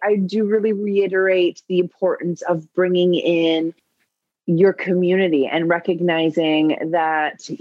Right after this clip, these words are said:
healing and understanding who you are has a lot of, definitely a lot of self-reflective work, but I think it's really important to bring in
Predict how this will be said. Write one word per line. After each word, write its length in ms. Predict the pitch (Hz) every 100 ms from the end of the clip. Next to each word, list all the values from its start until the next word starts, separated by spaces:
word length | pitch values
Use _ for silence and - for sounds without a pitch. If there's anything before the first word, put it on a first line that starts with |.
| - -
healing 640 | 202 190 190 190 196 214 -
and 420 | 180 170 165 165 -
understanding 720 | 165 175 185 - 180 180 170 - 196
who 100 | 190
you 320 | 175 180 156
are 380 | 143 147 165 - _ _
has 200 | 202 185
a 60 | 170
lot 280 | 170 160
of, 160 | 170 160
definitely 420 | 175 165 175 160
a 80 | 160
lot 120 | 156
of 80 | 151
self-reflective 680 | - 156 156 151 117 - 196
work, 220 | 196 226 -
but 160 | 190 -
I 60 | 180
think 220 | 190 185
it's 120 | 175
really 200 | 180 180
important 440 | 165 - 180 170 180
to 100 | 175
bring 420 | 175 175 170 170
in 480 | - 175 165 156